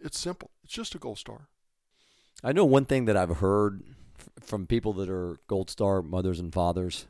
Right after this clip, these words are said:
Speaker 2: One thing that I have heard, though, is that, uh, there seems to be, um, I don't know if it's miscommunication or what, but there seems to be some type of, um, disconnect.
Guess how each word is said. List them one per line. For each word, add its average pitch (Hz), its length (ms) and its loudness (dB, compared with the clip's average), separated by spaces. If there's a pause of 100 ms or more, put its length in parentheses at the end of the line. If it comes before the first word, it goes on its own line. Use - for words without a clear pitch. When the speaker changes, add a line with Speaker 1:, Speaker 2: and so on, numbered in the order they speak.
(360)
Speaker 2:
One 107 240 0
thing 117 200 0
that 101 120 2
I 95 80 2
have 92 240 0
heard, 90 300 -2
though, 87 180 2
is 80 160 -6
that, 90 300 -4 (760)
uh, - 340 -12
there 104 200 0
seems 131 360 0
to 120 80 -2
be, 101 560 0 (260)
um, 101 400 -18 (1300)
I 123 80 -6
don't 110 100 -2
know 101 80 2
if 87 100 -4
it's 87 120 -6
miscommunication 92 920 -4
or 85 140 -4
what, 90 280 0
but 95 140 -4
there 95 100 -2
seems 117 320 -6
to 107 60 -8
be 98 140 -4
some 98 280 -8
type 95 320 -6
of, 85 260 -6
um, 76 400 -10 (1400)
disconnect. 87 760 0